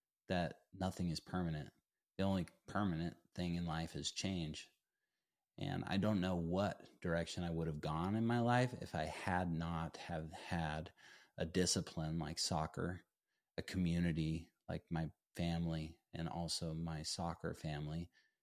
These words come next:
to hold me up and to keep me moving forward. Um, because that is really what carried me through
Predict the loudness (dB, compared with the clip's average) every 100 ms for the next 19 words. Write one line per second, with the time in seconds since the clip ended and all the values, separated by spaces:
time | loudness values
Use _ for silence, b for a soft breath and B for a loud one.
0 | _ 0 0 0 -4 -6 0 2 2 0
1 | -2 -6 -8 -6 -8 -4 -2 0 0 0
2 | 0 -4 -4 -2 -2 -4 -8 -18 _ -14
3 | -6 -4 -2 0 0 0 0 0 2 2
4 | 2 2 0 -2 -8 -6 0 0 0 -2
5 | -6 0 2 4 2